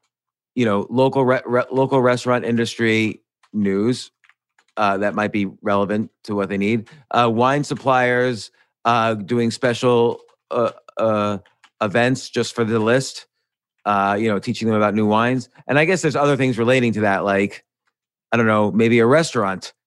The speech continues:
pitching to all the servers, you know, uh, restaurant events. Or maybe, um, how does the stimulus check relate to waiters who are part-time?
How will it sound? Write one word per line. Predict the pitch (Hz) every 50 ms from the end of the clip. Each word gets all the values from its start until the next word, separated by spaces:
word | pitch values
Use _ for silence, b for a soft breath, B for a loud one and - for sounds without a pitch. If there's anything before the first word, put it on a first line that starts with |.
| _ _
pitching | - 120 107 - 117 107 101
to | - 120
all | 107 107 107
the | 101 104
servers, | - - 104 98 90 90 92 92 92 - - - _ _ _ _
you | 107 117
know, | 110 101 98 98 95 82 - - -
uh, | 101 101 98 101 101 98 101 107 104
restaurant | 92 120 135 143 - - 123 110 101 101
events. | 92 98 90 90 87 - - - _ _ _ _ _ _ _ _
Or | - 139 143 143
maybe, | 139 147 156 156 143 156 151 151
um, | 127 135 139 139 135 135 135 135 131 120 - _ _ _ _
how | - 117 127
does | 139 143
the | 123 147
stimulus | 143 - - 175 175 170 151 135 120 -
check | - - 127 113 107 -
relate | 113 113 117 120 117 117 117 -
to | - 123 113 113 117 117 110 110 _ _ _ _ _ _ _ _ _ _
waiters | - 110 117 139 147 156 143 120 110 107 -
who | 123
are | 117 117 107
part-time? | - 123 113 117 113 - 147 139 135 110 85 76 -